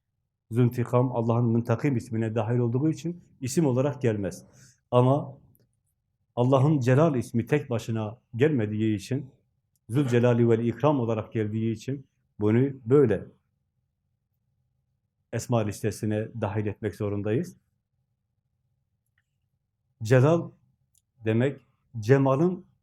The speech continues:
tersidir. Allah'ın bütün nimetleri cemal sıfatının tecellisidir.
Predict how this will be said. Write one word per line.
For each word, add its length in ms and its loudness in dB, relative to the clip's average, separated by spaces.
tersidir. 640 -2
Allah'ın 460 2
bütün 320 2
nimetleri 680 0
cemal 320 4
sıfatının 680 -2
tecellisidir. 920 -2